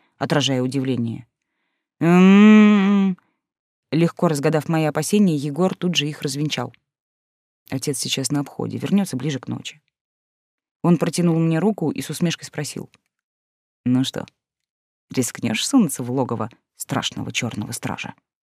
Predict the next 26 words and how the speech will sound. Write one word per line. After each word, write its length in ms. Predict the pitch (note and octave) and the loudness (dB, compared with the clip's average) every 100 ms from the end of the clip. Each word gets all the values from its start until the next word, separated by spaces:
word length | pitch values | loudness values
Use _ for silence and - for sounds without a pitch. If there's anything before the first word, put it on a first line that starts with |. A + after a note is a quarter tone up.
| _ _ _ | _ _ _
Поколебавшись 720 | - G3+ A#3+ D4 B3 B3+ - | 2 6 8 6 6 2 2
считанные 460 | - C4+ A3+ A3 A3 | 2 2 4 6 4
секунды, 460 | - A3+ D4 D4 A3+ | 2 2 6 6 8
я 120 | G3+ | 6
решительно 540 | G3 - C4+ B3+ G#3+ | 6 4 4 6 6
взялась 380 | E3 D#3+ F3+ G#3+ | 4 4 4 4
за 100 | E3 | 2
протянутую 680 | E3+ D#3+ F3 F3 - D#3 D3+ | 0 0 2 0 0 -2 0
руку 380 | A#3 - A3 | 0 0 0
и, 160 | A3 F#3+ | 0 0
поднявшись 540 | F3 E3+ F3+ E3 D#3 | 0 2 2 0 -6
с 100 | - | -2
места, 340 | F#3 A#3+ - F#3+ | 0 0 0 -2
иронично 460 | D#3 E3 F3+ - | 0 -2 -2 -4
поинтересовалась: 880 | D3+ D#3+ D3 D3+ - C#3+ A#2 - - _ _ _ _ _ _ _ _ _ _ _ _ - | -4 -4 -2 -2 0 -2 -2 -6 -16 _ _ _ _ _ _ _ _ _ _ _ _ -6
"А 80 | A#3+ | 2
ты 140 | G#3 | 4
не 120 | E3+ | 6
боишься 460 | D#3 A3 E4 - G#3 | 4 4 2 0 -2
приглашать 480 | E3 E3 F3+ F#3 - | -2 -2 -2 -4 -6
в 80 | |
свой 240 | - E3+ D#3+ | -8 -4 -2
дом 320 | C3 C#4+ C#4+ _ | 2 2 0 _
русалку, 680 | - G#3 - G3+ A#2+ - - _ _ _ | -4 -2 0 0 0 -6 -18 _ _ _
черный 280 | - A#3 C3 | 0 0 0
страж?" 360 | A#2+ - - | -6 -10 -14